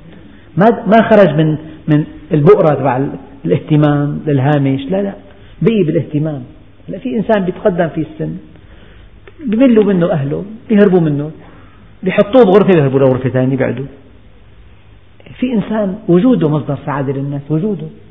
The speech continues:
تلاقي الإنسان بيتمنى يقعدوا معه، في فرق. هذا الذي حفظ نفسه في الصغار، وقت كان شاب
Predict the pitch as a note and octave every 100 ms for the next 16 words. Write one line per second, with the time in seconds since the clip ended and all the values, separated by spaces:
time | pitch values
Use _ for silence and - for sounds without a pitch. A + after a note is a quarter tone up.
0 | - - - E3+ E3+ - - - F#3 G3+
1 | G#3+ A3+ F3 - A#3+ G3 C3+ C3+ B2 C3
2 | C#3+ - - - - - - - - F#3
3 | F3 G3+ - - - - - - - -
4 | F#3 E3+ E3+ F3+ E3 - E3+ F3 D#3 D3+
5 | D3 - C3+ C#3 C#3 B2 D3 A#2 A#2+ A#2+
6 | A2+ - - - - - - - D#3 D3+
7 | E3+ D#3 C3+ D3 C3